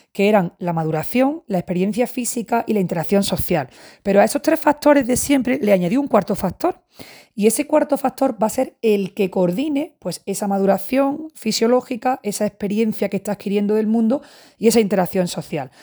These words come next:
Pues ese cuarto factor que los coordina dentro de una totalidad consistente,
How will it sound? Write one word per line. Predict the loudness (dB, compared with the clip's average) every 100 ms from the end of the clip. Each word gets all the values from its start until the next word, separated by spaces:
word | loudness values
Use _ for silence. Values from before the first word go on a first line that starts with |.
| -14
Pues | -6 -2
ese | 0 2
cuarto | 2 2 0
factor | -2 -2 -4 -2 0 0
que | -2
los | -6
coordina | -4 -4 0 0 0 -2 -4 _ _ _ _ _ _ _ -18 -2
dentro | 4 4 4 4 2
de | 0 -2
una | 0 -2
totalidad | -2 0 0
consistente, | 0 -2 -4 -2 0 0 0 -2